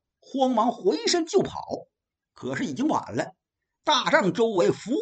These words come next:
兵四起，把他连同那二百五十名水军全部围住。张衡挺枪乱刺，想冲出重围，却被三四十个挠钩伸过来，搭在身上，拖胳膊拽腿，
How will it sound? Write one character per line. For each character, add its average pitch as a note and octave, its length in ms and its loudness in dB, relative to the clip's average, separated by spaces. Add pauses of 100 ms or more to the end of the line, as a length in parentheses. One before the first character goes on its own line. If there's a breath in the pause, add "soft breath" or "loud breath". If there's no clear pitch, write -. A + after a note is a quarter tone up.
兵 F4 200 4
四 F#4+ 200 4
起， - 340 -4 (580)
把 E3 160 0
他 G#3+ 140 6
连 A3+ 200 4
同 F3+ 220 0
那 A#3+ 60 8
二 G#3+ 300 6
百 G#3 140 8
五 B2+ 240 -4
十 A3 160 -2
名 A3 140 2
水 C3+ 280 -6
军 C#3 340 -4
全 G3 420 2
部 E4+ 140 0
围 C#3+ 180 0
住。 D#4+ 220 -6 (840)
张 C#4+ 240 8
衡 C4+ 200 4
挺 D#3+ 380 -4
枪 D#4 200 2
乱 D4+ 200 2
刺， - 260 -6 (120)
想 C3 300 0
冲 C#4 240 0
出 C4 120 0
重 A#3+ 240 -2
围， - 300 0 (560)
却 C#4+ 320 2
被 C4+ 160 4
三 F#3 340 2
四 C4 180 2
十 - 180 -4
个 F3 100 4
挠 D3+ 260 4
钩 A#3 220 4
伸 B3+ 320 4
过 C4 100 2
来， - 280 -4 (300)
搭 A3 240 8
在 F#3+ 120 2
身 D3 300 4
上， D3 180 -4 (240)
拖 D#4+ 380 4
胳 C4+ 120 0
膊 C4 100 8
拽 B3+ 220 6
腿， A#2 140 -8